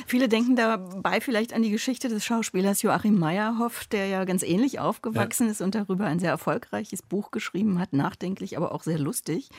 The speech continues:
Speaker 1: Haben Sie sich, haben Sie bestimmt gelesen, oder?
Speaker 2: Ich habe das gelesen. Ich habe es auch, glaub ich, äh, ungefähr zehnmal geschenkt bekommen, weil, äh, die Leute gesagt haben, äh, „Das ist doch genauso wie die Geschichten, die du erzählst.“ Ähm, äh, ja, toll.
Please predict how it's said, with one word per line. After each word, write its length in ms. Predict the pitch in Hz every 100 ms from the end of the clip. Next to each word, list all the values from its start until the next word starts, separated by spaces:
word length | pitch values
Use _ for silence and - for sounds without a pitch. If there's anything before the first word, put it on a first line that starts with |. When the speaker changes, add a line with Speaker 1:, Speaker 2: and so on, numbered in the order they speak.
| - - - -
Speaker 1:
Haben 180 | 190
Sie 160 | 185 202
sich, 440 | 220 214 - -
haben 100 | 202
Sie 100 | 196
bestimmt 260 | 175 214 208
gelesen, 400 | 190 226 156 147
oder? 240 | 160 202 220
Speaker 2:
Ich 160 | 104
habe 100 | 127
das 200 | 123 -
gelesen. 360 | 110 101 131 135
Ich 60 |
habe 80 | 127
es 60 | 127
auch, 160 | 113
glaub 200 | 123 113
ich, 100 | 113
äh, 40 | 117 110
ungefähr 340 | 110 120 117 107
zehnmal 440 | 127 127 120 110
geschenkt 360 | 110 123 139 -
bekommen, 460 | 110 - 98 110
weil, 600 | 101 101 107 101 98 101
äh, 40 | 104
die 160 | 110
Leute 280 | 101 107 120
gesagt 360 | 107 113 107 120
haben, 240 | 113 107
äh, 220 | 104 101
„Das 180 | 90 104
ist 80 | -
doch 100 | 113
genauso 380 | 117 117 123 127 -
wie 60 | -
die 160 | - 120
Geschichten, 480 | 110 113 113 -
die 100 | 104 107
du 140 | 131
erzählst.“ 580 | 131 - - 104 120 - - - - - - _ -
Ähm, 460 | 98 101 101 107 - - -
äh, 280 | - 98 104
ja, 300 | 87 - -
toll. 260 | - 90